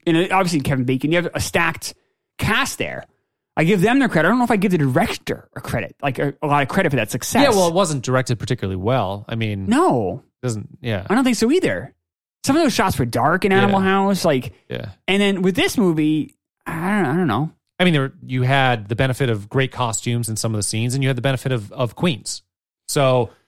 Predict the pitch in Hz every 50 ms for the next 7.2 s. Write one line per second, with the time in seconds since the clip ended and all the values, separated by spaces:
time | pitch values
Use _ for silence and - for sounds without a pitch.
0 | _ _ - 285 302 277 269 277 - - - - - - - 220 - - 254 233
1 | 208 269 285 285 277 277 240 262 254 247 208 214 214 202 202 214 202 190 175 180
2 | 160 147 143 165 170 165 170 165 160 156 156 - - 160 143 127 - - 196 156
3 | 175 175 - - - 175 156 139 127 - 147 139 127 135 139 - 196 208 220 -
4 | 220 202 165 120 147 147 147 143 139 - - - 147 143 - 139 131 131 120 123
5 | 123 - - 269 262 240 202 - - - - 190 180 - - 143 160 147 139 156
6 | 151 139 135 - - 143 135 135 135 127 117 120 120 208 262 269 277 285 285 233
7 | - 185 147 139